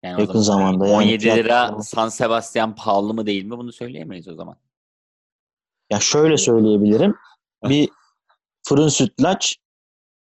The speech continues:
Speaker 2: cam kasesiyle birlikte sana geliyor. Hani sa-,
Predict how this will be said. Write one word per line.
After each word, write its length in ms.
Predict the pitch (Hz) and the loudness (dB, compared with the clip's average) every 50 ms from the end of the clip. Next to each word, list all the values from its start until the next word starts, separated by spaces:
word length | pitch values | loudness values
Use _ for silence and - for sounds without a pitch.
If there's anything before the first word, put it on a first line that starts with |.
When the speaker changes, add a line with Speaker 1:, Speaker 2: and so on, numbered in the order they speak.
| _ - 120 | _ -10 -4
Speaker 2:
cam 260 | 110 135 143 143 139 | -2 0 2 2 0
kasesiyle 600 | - 147 127 123 - 139 127 - 139 131 131 117 | 0 0 0 0 2 2 2 2 2 4 4 4
birlikte 300 | 120 117 120 117 - 120 | 4 2 2 2 0 -2
sana 240 | - 127 120 120 117 | -2 0 0 0 2
geliyor. 340 | 110 113 120 113 120 120 120 | 2 2 2 4 4 2 2
Hani 120 | 113 110 107 | 2 0 0
sa-, 200 | - - - | -2 -4 -6